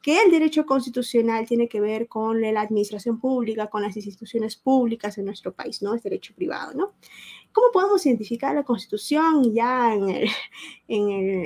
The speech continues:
eh, en el sentido coloquial, ¿no? Como lo conocemos, realmente la Constitución es una conquista, una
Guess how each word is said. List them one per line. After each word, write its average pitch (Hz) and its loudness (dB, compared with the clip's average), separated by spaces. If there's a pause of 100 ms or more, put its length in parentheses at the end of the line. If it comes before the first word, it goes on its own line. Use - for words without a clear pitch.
eh, 196 -4
en 202 0
el 202 -2
sentido 269 0
coloquial, 214 0
¿no? 233 -4
Como 254 -4
lo 233 -2
conocemos, 311 -2
realmente 466 2
la - -2
Constitución 277 0
es 359 -2
una 349 0
conquista, 233 2
una 240 0